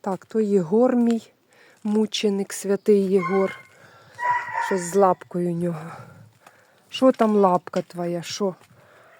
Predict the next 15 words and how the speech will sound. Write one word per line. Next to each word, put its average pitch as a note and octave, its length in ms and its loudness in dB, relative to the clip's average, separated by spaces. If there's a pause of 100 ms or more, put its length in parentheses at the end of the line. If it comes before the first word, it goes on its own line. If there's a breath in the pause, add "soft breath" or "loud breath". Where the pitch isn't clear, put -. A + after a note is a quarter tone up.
(240 soft breath)
Що? F#3+ 460 -2
Нариває, G3+ 760 0
ось F3 260 -8
нариває F3 680 -8
буде. D#3+ 340 -10 (1200 loud breath)
Ось - 180 -14
опухла, F#3+ 520 -8
отут E3+ 260 -6 (100)
буде E3+ 300 -4 (1120 loud breath)
гной D#3+ 500 -6
потім E3+ 360 -14
виходить. - 680 -16 (920 soft breath)
Кицька. A3+ 720 -4 (1120 loud breath)
Кицьки D4 640 2
мої. F3+ 580 2